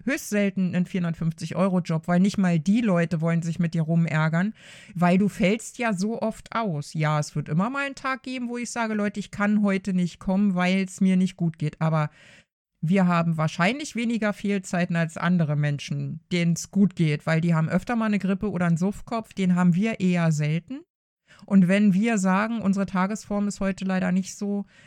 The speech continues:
dann ist es tatsächlich so, dass die meisten von uns, äh, vor Schmerzen nicht aus dem Bett rauskommen und nicht einfach, weil das Wetter ist schön und ich will zum Badesee. Und wenn wir alle drei Monate mal zum Arzt müssen, glaube ich, lässt sich das im Dienstkalender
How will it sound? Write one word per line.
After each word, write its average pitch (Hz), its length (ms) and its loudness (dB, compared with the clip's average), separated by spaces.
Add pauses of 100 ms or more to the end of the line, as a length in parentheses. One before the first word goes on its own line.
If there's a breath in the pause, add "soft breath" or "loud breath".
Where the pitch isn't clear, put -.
dann 180 160 0
ist 196 140 0
es 220 100 -4
tatsächlich 190 460 0
so, 196 100 0
dass 180 160 2
die 185 100 -4
meisten 170 380 0
von 185 180 0
uns, 190 400 0
äh, 175 200 -2
vor 175 180 -2
Schmerzen 170 540 0
nicht 175 200 0
aus 160 180 -2
dem 160 100 0
Bett 165 240 -2
rauskommen 147 600 -2
und 160 140 4
nicht 185 360 2
einfach, 175 360 0
weil 165 200 0
das 175 180 -4
Wetter 170 260 -4
ist 156 140 -4
schön 170 240 0
und 156 140 0
ich 160 120 -8
will 160 140 0
zum 160 160 0
Badesee. 139 600 0 (360)
Und 175 160 8
wenn 175 160 6
wir 180 160 6
alle 180 160 4
drei 175 180 2
Monate 180 380 2
mal 165 240 0
zum - 180 -2
Arzt 170 380 -2
müssen, 165 300 2
glaube 170 440 0
ich, 160 160 -4
lässt 165 260 0
sich 160 160 -6
das 160 200 -4
im 160 340 0
Dienstkalender 165 880 0